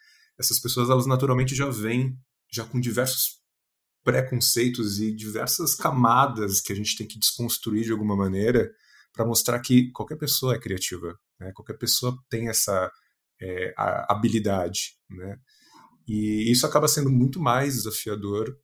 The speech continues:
justamente com elas, porque aqui pra gente é natural a gente falar sobre isso. Falar de criatividade, falar de, é, de arte, falar da, de questões estéticas, de pesquisa, isso pra gente é familiar, faz parte da nossa zona de conforto,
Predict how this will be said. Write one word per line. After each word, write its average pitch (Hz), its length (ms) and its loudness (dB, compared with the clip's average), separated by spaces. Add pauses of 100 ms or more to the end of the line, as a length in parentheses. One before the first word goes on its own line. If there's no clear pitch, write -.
justamente 101 560 -10
com 123 120 -6
elas, 123 520 -4
porque 95 640 -10
aqui - 200 -6
pra 180 160 0
gente 190 340 2
é 196 120 4
natural 190 440 0
a - 60 -12
gente - 80 -4
falar 92 180 0
sobre 92 260 -6
isso. - 240 -10 (440)
Falar 104 140 0
de 101 100 -6
criatividade, 110 640 2 (140)
falar 104 120 0
de, 101 300 -2 (500)
é, 95 280 -4
de 101 140 0
arte, 107 600 0
falar 101 440 -2
da, 98 340 -6
de 95 160 -6
questões 107 320 -2
estéticas, 110 840 -2
de 101 80 -10
pesquisa, 101 880 -4
isso 104 220 -6
pra 127 140 -4
gente 135 380 -4
é 139 120 -2
familiar, 160 480 -6 (160)
faz - 180 -8
parte 113 300 -2
da 120 100 6
nossa 131 420 6
zona 107 220 2
de 101 120 0
conforto, 95 480 -6